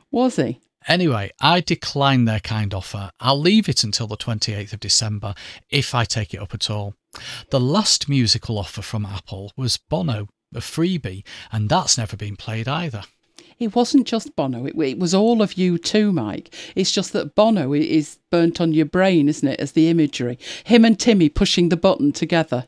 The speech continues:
Speaker 1: Do you remember that?
Speaker 2: Exactly.
Speaker 1: Wasn't that seven years ago now? That's frightening. Timmy must have decided that I wasn't worthy of the same deal.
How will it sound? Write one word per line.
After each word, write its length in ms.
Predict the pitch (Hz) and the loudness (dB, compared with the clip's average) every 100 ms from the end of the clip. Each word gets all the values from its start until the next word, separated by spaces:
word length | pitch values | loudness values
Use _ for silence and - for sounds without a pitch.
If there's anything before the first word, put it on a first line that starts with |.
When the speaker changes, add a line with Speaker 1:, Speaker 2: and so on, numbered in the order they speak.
| - | -6
Speaker 1:
Do 100 | 170 | -4
you 40 | |
remember 300 | 185 190 143 | 0 -2 -4
that? 300 | 139 - - - _ - - _ - - - - | -6 -8 -10 -16 _ -20 -20 _ -10 -10 -10 -4
Speaker 2:
Exactly. 760 | 143 123 - 117 101 - 104 | -2 0 -2 -2 -6 -10 -8
Speaker 1:
Wasn't 220 | 233 - 214 | -8 -6 -6
that 80 | |
seven 320 | - 196 190 185 | -4 -4 0 0
years 320 | 190 202 202 | 0 -2 -4
ago 260 | 160 139 | -4 -4
now? 240 | 131 120 127 | -4 -8 -10
That's 240 | - 170 - | -8 -10 -6
frightening. 460 | 165 160 151 139 - _ - - - - - - - - - | -6 -6 -8 -10 -14 _ -20 -20 -20 -20 -20 -20 -20 -18 0
Timmy 640 | - 480 254 147 165 240 - | 4 6 6 4 2 0 2
must 260 | 294 - | 2 4
have 120 | 254 | -2
decided 500 | - 202 254 269 190 | -2 -2 0 0 0
that 160 | 151 170 | 0 0
I 220 | 240 233 | 0 2
wasn't 320 | 190 180 139 | 0 0 -2
worthy 340 | 180 226 262 311 | 2 2 6 4
of 80 | 208 | 4
the 80 | |
same 360 | 165 - 151 127 | -2 2 2 2
deal. 340 | 120 117 - | -2 -4 -4